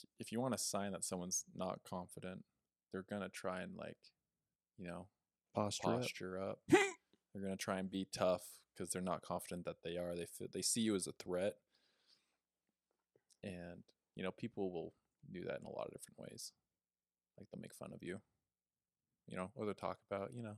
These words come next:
Speaker 1: they'll gossip, talk about you.
Speaker 2: Gossip.
Speaker 1: Um, you know, 'cause if they were truly confident in who they were, that's not what they'd be talking about,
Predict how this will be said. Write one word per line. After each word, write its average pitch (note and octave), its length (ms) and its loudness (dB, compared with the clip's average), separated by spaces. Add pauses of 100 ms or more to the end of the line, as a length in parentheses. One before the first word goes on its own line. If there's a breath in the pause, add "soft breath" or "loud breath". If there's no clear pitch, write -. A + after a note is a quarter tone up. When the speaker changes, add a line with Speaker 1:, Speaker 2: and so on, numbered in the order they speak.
Speaker 1:
they'll A2+ 100 -8
gossip, F#2+ 400 -4 (500)
talk F2 140 -10
about F#2 260 -8
you. F#2+ 120 -8 (460)
Speaker 2:
Gossip. - 440 -8 (880)
Speaker 1:
Um, F2+ 400 -2 (200)
you A#2+ 40 2
know, A2+ 80 4
'cause G#2+ 160 -4
if G2+ 80 -4
they A#2+ 120 6
were A2+ 140 8
truly G2+ 300 2
confident G2 420 0
in F#2 120 -4
who G#2 120 0
they G2+ 220 4
were, F#2 320 2 (920)
that's C#3 100 -4
not C3 140 4
what F2+ 100 0
they'd E2+ 140 0
be F2 80 -4
talking F2+ 280 -2
about, G2+ 320 -2